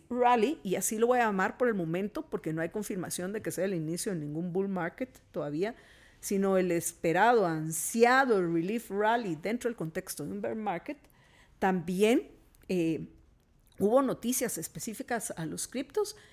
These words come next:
que pasaron desapercibidas hasta para la mayoría de los inversionistas en las criptos ayer, que tienen que ver con temas específicos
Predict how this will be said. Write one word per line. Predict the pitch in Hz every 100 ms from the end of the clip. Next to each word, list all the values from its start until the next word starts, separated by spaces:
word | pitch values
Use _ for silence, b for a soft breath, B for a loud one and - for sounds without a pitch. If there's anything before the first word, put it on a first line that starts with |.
| B
que | -
pasaron | 202 202 202 285
desapercibidas | 262 - - 175 160 - 160 214 311 392 - b b -
hasta | 196 - 190
para | 185 180
la | 180
mayoría | 190 202 208 190 190 349
de | 539
los | 330 -
inversionistas | 185 180 165 - 175 277 - 339
en | -
las | 170 -
criptos | 294 - - 480 - - _ _ -
ayer, | 156 254 453 160 - b b b b
que | 202
tienen | 202 208 277
que | 285
ver | 285 294
con | 285 233
temas | - 262 359 - -
específicos | 208 - - 165 - 294 320 370 381 381